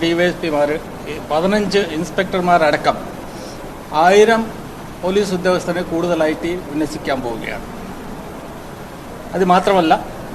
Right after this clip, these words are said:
ഇവിടുത്തെ സുരക്ഷ ഉറപ്പാക്കാൻ വേണ്ടി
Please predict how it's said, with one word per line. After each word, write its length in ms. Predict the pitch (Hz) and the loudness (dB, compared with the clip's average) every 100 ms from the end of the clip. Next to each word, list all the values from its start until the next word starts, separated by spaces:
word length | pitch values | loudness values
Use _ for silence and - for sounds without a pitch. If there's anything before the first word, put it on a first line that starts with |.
| - - - - - - - - - - - - | -10 -10 -12 -12 -12 -10 -10 -12 -12 -12 -8 2
ഇവിടുത്തെ 340 | 185 208 208 202 | 6 6 6 4
സുരക്ഷ 280 | 185 185 185 202 | 4 2 4 4
ഉറപ്പാക്കാൻ 480 | 180 180 180 175 170 160 | 6 6 4 4 4 4
വേണ്ടി 240 | 139 | 2